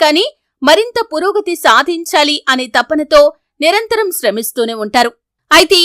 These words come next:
అభివృద్ధి సాధించాలి అనే తపన ఈ సింహరాశి వారిలో ఏదైతే ఉందో, వీరిని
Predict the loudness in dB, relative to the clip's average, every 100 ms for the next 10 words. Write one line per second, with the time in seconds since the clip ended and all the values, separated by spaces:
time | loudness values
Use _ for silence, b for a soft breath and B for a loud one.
0 | 4 4 6 4 6 4 6 4 4 0
1 | 2 2 2 0 0 0 2 0 2 0
2 | 0 -2 -4 -2 2 2 2 -2 2 2
3 | 2 0 -2 -2 -2 -2 4 2 2 _
4 | _ -2 0 2